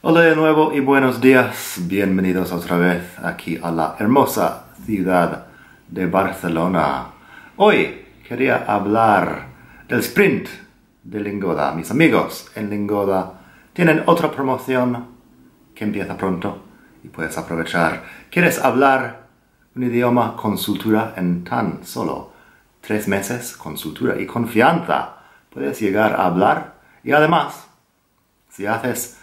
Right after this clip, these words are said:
una clase al día a lo largo de todos los tres meses del curso, te devolverán el cien por cien de lo que has pagado. O sea que te puede salir gratis con la constancia, que además es lo que necesitas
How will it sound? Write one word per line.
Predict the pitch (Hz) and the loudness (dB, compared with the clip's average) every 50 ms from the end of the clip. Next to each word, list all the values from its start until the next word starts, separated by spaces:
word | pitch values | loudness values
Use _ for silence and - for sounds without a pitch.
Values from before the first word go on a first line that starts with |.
| - _ _ | -20 _ _
una | - 147 156 147 | -2 0 0 0
clase | - - 131 127 - - 120 107 - - | 2 2 0 0 0 -2 -4 -4 -2 -2
al | 104 98 95 92 | -2 -2 -2 0
día | 98 104 101 95 92 - - - | 0 2 2 2 0 -2 -6 -6
a | - 95 | -4 -2
lo | 92 90 90 | -2 0 0
largo | 90 92 95 95 98 95 98 95 87 - - - - - - - | 0 0 0 0 2 2 2 2 0 -2 -6 -14 -20 -20 -20 -10
de | - 90 90 | -6 -4 -4
todos | 85 - 110 117 123 110 - - | -4 -2 -2 -2 -2 -2 -2 -4
los | 104 - - - | -4 -4 -4 -6
tres | - - 113 104 107 123 | -4 -2 -2 -2 -2 0
meses | 135 143 143 - - 151 143 147 - - - 104 | 0 0 0 0 0 -2 -2 -2 -4 -8 -8 -4
del | 104 104 107 107 104 - - - - _ | -2 0 0 0 -2 -2 -6 -16 -20 _
curso, | - - - - - - 92 87 87 87 - - _ _ _ _ _ _ _ _ _ _ | -12 -10 -10 -8 -6 -4 -4 -4 -4 -8 -14 -20 _ _ _ _ _ _ _ _ _ _
te | - 95 | -8 -6
devolverán | 87 87 92 90 90 92 92 87 - - 90 113 143 131 - 165 - | -2 -2 0 0 2 2 2 2 2 2 4 4 4 4 2 0 0
el | 127 131 123 | 0 -2 0
cien | - - 170 151 139 123 | 0 0 0 0 -2 -4
por | - 123 123 | -6 -8 -8
cien | - 147 - - - - - - _ _ _ _ _ _ _ _ - | -6 -8 -8 -8 -10 -14 -18 -20 _ _ _ _ _ _ _ _ -14
de | 92 | -12
lo | 87 87 | -10 -10
que | 87 - 87 | -6 -4 -4
has | 90 85 87 | -4 -4 -6
pagado. | - - 80 80 76 69 67 67 67 - - | -6 -6 -6 -4 -4 -4 -4 -4 -6 -6 -6
O | 90 90 | -8 -8
sea | 87 - 117 110 104 104 | -6 -4 -2 -2 -2 -2
que | - - 101 95 | -6 -8 -8 -8
te | - - - 95 | -8 -8 -10 -10
puede | 87 - 117 123 135 160 - - | -6 -4 -2 0 0 0 -2 -4
salir | - - 107 101 107 110 104 95 - - - - - - - _ | -4 -2 0 2 2 2 0 -2 -4 -10 -16 -20 -20 -20 -18 _
gratis | - 156 165 170 - - 147 147 147 - - - - _ _ _ _ _ _ _ _ _ _ _ _ _ _ _ _ _ _ _ | 2 2 2 4 2 0 -4 -6 -8 -12 -16 -20 -20 _ _ _ _ _ _ _ _ _ _ _ _ _ _ _ _ _ _ _
con | - - 87 | -16 -10 -10
la | 85 85 | -8 -8
constancia, | - - 87 - - 143 147 139 - - - 92 87 - - - | -8 -8 -6 -2 2 2 2 2 0 0 0 -2 -2 -4 -6 -12
que | - - 85 | -10 -4 -2
además | 87 90 87 87 90 87 87 87 | -2 0 2 2 0 0 -2 -4
es | 85 82 | -8 -8
lo | 85 85 | -8 -8
que | - - 87 | -6 -6 -6
necesitas | 85 76 73 82 80 - 90 82 - - 78 67 - - - | -6 -6 -6 -10 -10 -8 -8 -8 -6 -8 -8 -10 -10 -14 -18